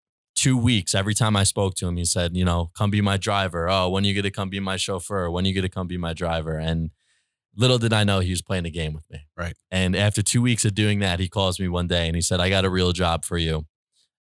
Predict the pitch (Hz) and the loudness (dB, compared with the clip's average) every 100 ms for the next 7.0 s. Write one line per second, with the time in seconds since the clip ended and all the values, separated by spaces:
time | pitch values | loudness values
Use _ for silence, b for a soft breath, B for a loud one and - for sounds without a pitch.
0 | - 90 85 82 80 67 - 71 - 107 | -6 -2 -2 -2 -2 -6 -10 -10 -2 0
1 | 107 - 110 104 101 95 90 87 85 87 | 0 0 0 0 0 2 2 2 0 -2
2 | 82 - 85 85 82 73 90 104 107 98 | 0 -2 -2 -2 0 0 2 2 2 0
3 | - - 85 98 104 98 87 90 90 90 | -2 -6 -2 0 2 2 2 2 0 -2
4 | 85 - 87 90 98 101 92 107 90 73 | -2 -2 -2 0 2 2 2 2 0 -4
5 | _ - - 131 127 110 95 104 123 117 | _ -4 -2 0 2 2 2 2 4 4
6 | 110 110 95 95 90 85 82 76 - - | 2 0 0 -2 -2 -2 -2 -4 -6 -6